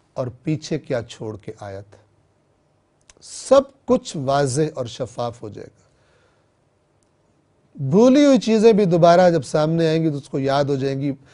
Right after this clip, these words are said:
یاد آ جائیں گی جو کام کر کے بھول ہی گیا تھا۔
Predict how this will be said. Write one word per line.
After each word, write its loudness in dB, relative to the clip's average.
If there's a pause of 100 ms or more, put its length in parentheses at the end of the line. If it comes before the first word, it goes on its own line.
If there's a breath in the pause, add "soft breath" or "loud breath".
(200 soft breath)
یاد 4
آ 4
جائیں 0
گی -2
جو 0
کام 0
کر 2
کے 2
بھول 4
ہی 6
گیا 0
تھا۔ -20